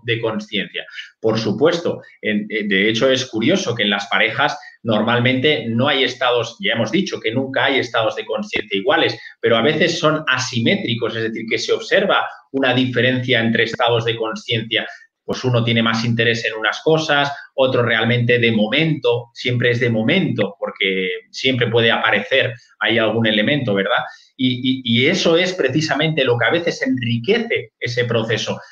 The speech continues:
en esa experiencia que uno a través del otro puede crecer internamente, puede crecer en el respeto hacia esa persona, puede crecer precisamente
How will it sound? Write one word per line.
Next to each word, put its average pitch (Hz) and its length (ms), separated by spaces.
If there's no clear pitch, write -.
en 120 180
esa 135 240
experiencia 135 1080
que 110 100
uno 147 260
a 117 100
través 113 320
del 156 140
otro - 360
puede 170 320
crecer 165 600
internamente, 117 840
puede 117 240
crecer 120 340
en 117 140
el 117 200
respeto 175 1000
hacia 117 320
esa 110 240
persona, 143 560
puede 131 340
crecer 113 560
precisamente 131 920